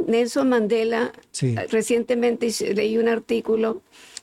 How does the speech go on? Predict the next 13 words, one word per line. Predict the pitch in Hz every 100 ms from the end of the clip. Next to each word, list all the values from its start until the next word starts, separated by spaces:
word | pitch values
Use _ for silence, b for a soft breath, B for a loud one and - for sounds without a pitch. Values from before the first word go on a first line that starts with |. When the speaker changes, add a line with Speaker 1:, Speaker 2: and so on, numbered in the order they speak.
| -
Speaker 1:
de | 202 208 208 226
él | 226 -
que | 226 208 202
dice | 202 220 226 - 220 220
que | - 214 208 202 -
duró | 208 220 226 254
veintisiete | 285 269 233 214 285 294 294 285
años | 285 269 277 - 254
injustamente | 214 240 285 - 214 262 226 - - 262 330 -
en | 220 196
la | 196
cárcel. | 247 226 139
Speaker 2:
Correcto. | 127 117 -